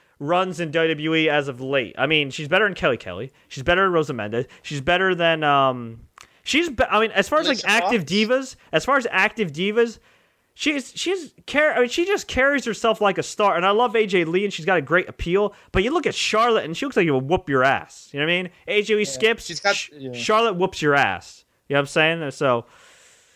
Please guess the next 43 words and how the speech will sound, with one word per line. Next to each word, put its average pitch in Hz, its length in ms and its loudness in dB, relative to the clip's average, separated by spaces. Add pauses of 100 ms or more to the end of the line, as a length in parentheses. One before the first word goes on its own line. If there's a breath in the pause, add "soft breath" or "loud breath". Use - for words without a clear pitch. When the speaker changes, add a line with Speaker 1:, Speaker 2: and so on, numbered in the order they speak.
(160 soft breath)
Speaker 1:
yeah, 156 300 0
we 160 180 0
had 190 260 2
an 156 300 0 (120)
excellent 170 520 -2
U 143 160 0
S 139 140 0
title 123 260 2
match. 95 400 -12
Excellent 151 500 -2
U 127 120 0
S 120 120 -2
title 120 200 2
match 101 280 -8
with 139 180 0 (440 soft breath)
Cesaro 160 460 2
and 143 80 -4
Sheamus. 170 580 0 (440 soft breath)
Fin-, 220 260 0
it 190 60 0
was 214 120 2
like 254 100 2
a 196 60 0
strong 214 440 0
style 208 320 0
finish 202 420 0
from 131 140 -10
Japanese 190 500 -2
pro 170 220 2
wrestling. 147 480 -2
I 135 40 -4
mean, 143 180 0
Speaker 2:
It - 760 -20 (140)
wasn't 381 240 -2
an - 60 -4
Speaker 1:
Sheamus 247 240 0
Speaker 2:
odd - 20 -
Speaker 1:
was 226 100 -4
getting 226 160 2
Speaker 2:
finish. - 100 -10
Speaker 1:
slapped, 214 520 0 (260 soft breath)
you 160 100 0
know, 143 200 2